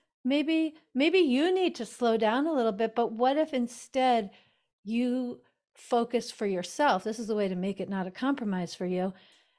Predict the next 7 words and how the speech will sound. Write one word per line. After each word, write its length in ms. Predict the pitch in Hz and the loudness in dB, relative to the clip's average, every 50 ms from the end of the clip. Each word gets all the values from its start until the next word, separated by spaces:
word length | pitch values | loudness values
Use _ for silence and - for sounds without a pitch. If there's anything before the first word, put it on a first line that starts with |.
| _ _ _ - | _ _ _ -12
to 460 | - - 262 254 247 240 240 233 233 - _ _ _ _ _ _ _ _ _ _ _ _ _ _ _ _ _ _ _ _ _ _ _ _ - _ _ _ _ _ _ _ _ _ _ _ _ _ _ _ _ | -4 -2 2 2 4 4 2 0 -2 -8 _ _ _ _ _ _ _ _ _ _ _ _ _ _ _ _ _ _ _ _ _ _ _ _ -20 _ _ _ _ _ _ _ _ _ _ _ _ _ _ _ _
extracting 1300 | 233 240 240 - - - - - - - - 262 233 220 226 240 - - - 247 226 214 202 202 196 196 202 - _ _ _ _ _ _ _ _ - | -6 -6 -6 -8 -8 -8 -8 -10 -10 -12 -8 -4 -4 -2 -4 -4 -8 -12 -12 -8 -8 -6 -6 -6 -6 -8 -10 -14 _ _ _ _ _ _ _ _ -2
even 520 | 269 277 294 311 269 254 277 262 247 233 | 0 2 2 2 2 2 0 2 2 2
more 460 | 220 214 214 214 214 220 220 226 233 | 2 0 0 0 0 0 -2 -2 -4
pleasure 800 | 226 - - - - 196 196 196 208 202 - 190 156 - - - - - _ _ _ _ _ _ _ _ _ _ _ _ _ _ _ | -6 -8 -16 -14 -8 -4 -2 0 0 -2 -4 -6 -8 -10 -12 -16 -18 -20 _ _ _ _ _ _ _ _ _ _ _ _ _ _ _
from 640 | - - - - 254 247 240 226 220 220 214 214 208 - _ _ _ _ | -20 -20 -4 0 2 2 2 2 0 -2 -4 -6 -8 -12 _ _ _ _
whatever 720 | - 233 214 226 220 214 214 214 196 208 208 202 196 196 | -4 0 2 4 4 4 2 2 2 2 2 2 0 -2